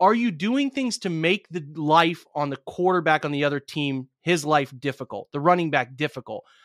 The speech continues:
And I cannot say yes to that 'cause Kurt Warner even pointed it out in a tweet today. I'm not sure if you saw it, Jared, but he said, you know, "I was watching Bailey Zappi, this, that, and the other." And just the Browns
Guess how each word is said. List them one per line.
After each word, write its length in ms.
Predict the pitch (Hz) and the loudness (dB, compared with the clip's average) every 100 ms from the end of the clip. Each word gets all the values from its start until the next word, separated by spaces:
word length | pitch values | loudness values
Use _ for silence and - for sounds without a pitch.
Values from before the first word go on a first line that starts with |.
| - | -10
And 100 | 147 | -6
I 100 | 156 | -4
cannot 420 | 156 165 160 190 - | -4 0 2 2 0
say 100 | 170 | -4
yes 280 | 151 143 | -2 -4
to 100 | - | -6
that 160 | 117 - | -12 -12
'cause 100 | 135 | -10
Kurt 180 | - 196 | -4 0
Warner 260 | 185 185 | 2 2
even 200 | 151 135 | 2 -2
pointed 300 | 127 143 135 | -6 -4 -4
it 100 | 131 | -4
out 120 | 127 123 | -4 -4
in 40 | |
a 80 | 123 | -6
tweet 220 | - 202 | -8 -6
today. 100 | 131 | -4
I'm 60 | 127 | -4
not 100 | 123 | -4
sure 140 | 143 | -6
if 40 | |
you 60 | 131 | -2
saw 160 | 202 160 | 2 2
it, 80 | |
Jared, 240 | 127 131 135 | 2 -2 0
but 120 | 131 | -2
he 40 | |
said, 300 | 127 151 156 | 0 2 2
you 40 | 139 _ _ _ - | 0 _ _ _ -6
know, 60 | 131 | -6
"I 20 | |
was 100 | 131 | 2
watching 320 | 165 170 156 | 2 2 -2
Bailey 240 | 147 131 | -2 -2
Zappi, 400 | 123 170 190 180 | 0 4 4 2
this, 180 | 143 143 | -4 -2
that, 140 | 151 135 | 0 0
and 80 | |
the 100 | 135 | 2
other." 360 | 175 170 143 143 _ _ _ _ | 4 4 0 -2 _ _ _ _
And 520 | 143 143 139 139 135 - _ _ _ _ _ _ 139 | -4 0 2 2 0 -6 _ _ _ _ _ _ -14
just 160 | 135 | -12
the 60 | 127 | -2
Browns 400 | 143 202 254 | 2 2 0